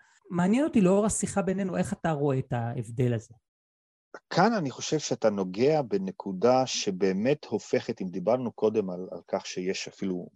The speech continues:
Speaker 2: אה, המסורת היוונית זרה לנו כמערבים, למרות שהיא מסורת מערבית, כאן יש נקודה של זרות, כי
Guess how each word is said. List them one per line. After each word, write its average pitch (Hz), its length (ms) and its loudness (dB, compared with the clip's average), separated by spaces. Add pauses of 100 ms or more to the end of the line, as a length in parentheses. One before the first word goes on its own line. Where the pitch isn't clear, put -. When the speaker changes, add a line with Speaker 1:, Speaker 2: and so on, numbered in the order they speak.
Speaker 2:
אה, - 60 -20 (680)
המסורת 107 440 0
היוונית 95 460 2
זרה 98 420 6
לנו 110 440 4
כמערבים, 104 840 0
למרות 95 300 -6
שהיא 104 160 -8
מסורת 101 400 -4
מערבית, 95 440 -4 (720)
כאן 175 240 6
יש 143 280 4
נקודה 98 600 0 (240)
של 92 300 -4
זרות, 92 540 0 (300)
כי 104 420 -4